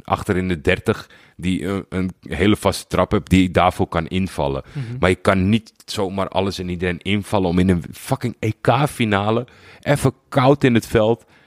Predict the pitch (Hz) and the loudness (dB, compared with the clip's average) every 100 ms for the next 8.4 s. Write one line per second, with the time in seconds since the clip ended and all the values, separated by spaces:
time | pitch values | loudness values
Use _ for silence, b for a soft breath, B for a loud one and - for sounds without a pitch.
0 | b b - - 117 117 104 117 110 110 | b b -6 -4 -4 -2 -2 -2 -4 -6
1 | 87 82 80 78 - 69 - 101 98 101 | -12 -14 -12 -12 -12 -12 -10 -8 -8 -8
2 | 120 123 113 107 123 113 147 135 135 107 | -6 -4 -2 0 0 0 0 0 0 -2
3 | 87 95 104 104 110 - - - - 135 | -2 -4 -4 -4 -6 -6 -16 -12 -8 -2
4 | - 110 - 151 151 110 107 107 b b | -2 -2 0 4 6 4 4 -2 b b
5 | b - 101 143 139 131 117 131 - 127 | b -16 -12 -10 -6 -6 -6 -10 -8 -8
6 | 123 131 - - 254 214 196 196 175 170 | -6 -10 -10 -2 0 2 2 2 2 2
7 | 165 151 160 156 151 147 147 143 294 - | -2 -2 -2 -2 -2 -4 -4 -6 -4 -2
8 | 135 127 104 | 0 0 -2